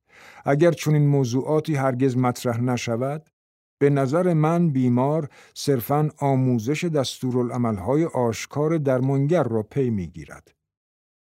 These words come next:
مرگ و فناپذیری افق همه بحث‌های مربوط به پیر شدن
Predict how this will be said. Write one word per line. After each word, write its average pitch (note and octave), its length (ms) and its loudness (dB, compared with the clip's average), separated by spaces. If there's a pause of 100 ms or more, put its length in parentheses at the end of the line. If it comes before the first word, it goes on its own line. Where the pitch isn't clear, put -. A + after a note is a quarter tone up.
(280)
مرگ D#3+ 400 2
و D3 60 4
فناپذیری B2+ 1080 -2 (360)
افق E3 760 4 (280)
همه G#3 560 2
بحث‌های B2 840 0
مربوط A#2+ 600 -2
به B2+ 160 -4
پیر B2 400 -4
شدن A#2+ 680 -4